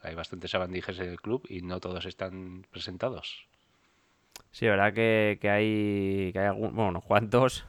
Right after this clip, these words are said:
Speaker 1: Mm.
Speaker 2: más o menos la mitad, <laughs>
Speaker 1: Mm.
Speaker 2: que no se han presentado.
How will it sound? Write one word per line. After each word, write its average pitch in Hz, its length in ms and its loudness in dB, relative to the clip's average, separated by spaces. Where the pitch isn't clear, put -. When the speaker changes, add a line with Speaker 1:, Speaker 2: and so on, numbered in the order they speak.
Speaker 1:
Mm. 113 80 -14
Speaker 2:
más 110 180 2
o 110 60 6
menos 117 220 8
la 110 140 8
mitad, 107 280 4
<laughs> - 380 -2
Speaker 1:
Mm. 104 100 -18
Speaker 2:
que 123 120 2
no 113 80 4
se 117 80 2
han 117 80 2
presentado. 98 480 -2